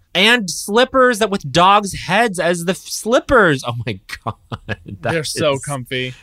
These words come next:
Speaker 1: that is <laughs> an enor-, that's the biggest slipper I've seen in my life.
Speaker 2: Well, you know, Jane was fighting with the shoes.
Speaker 1: Oh, Jane thought it was a dog.
Speaker 2: Mm-hmm, she thought so.
Speaker 1: Mm. Oh.
Speaker 2: I'm thinking about getting a dog as my announcement.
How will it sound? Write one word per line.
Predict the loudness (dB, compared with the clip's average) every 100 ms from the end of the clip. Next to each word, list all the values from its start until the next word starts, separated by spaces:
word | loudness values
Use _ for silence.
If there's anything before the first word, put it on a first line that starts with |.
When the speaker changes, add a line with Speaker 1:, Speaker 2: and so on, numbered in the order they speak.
| _
Speaker 1:
that | -14 -2 2 4
is | 2 0 -2 -2
<laughs> |
an | -2 0
enor-, | -2 0 0 0 -2 -2 0
that's | -2 -4
the | -4
biggest | -6 -4 -6 -6 -10
slipper | -12 -8 -6 -6
I've | -8 -10
seen | -16
in | -16
my | -16
life. | -14 -14 -8
Speaker 2:
Well, | -4 0
you | 0
know, | 0
Jane | 0 0 -2
was | -4 -4
fighting | -2 -2 -2
with | -8
the | -10
shoes. | -8 -6 -6 -8 -14 -4
Speaker 1:
Oh, | 2 4 4 4 0
Jane | -2 -2 -2
thought | 0
it | 0
was | -2
a | -6
dog. | -6 -6 -12 _ _ _ -14
Speaker 2:
Mm-hmm, | -12 -12 -12 -10
she | -10 -12
thought | -8 -6 -4
so. | -4 -6
Speaker 1:
Mm. | -8 -12 -16 -14 -12
Oh. | -6
Speaker 2:
I'm | -4 -2
thinking | -2 -4 -4
about | -4 -4
getting | -4 -6
a | -6
dog | -4 -4 -4
as | -8
my | -8
announcement. | -8 -8 -12 -14 -16 -16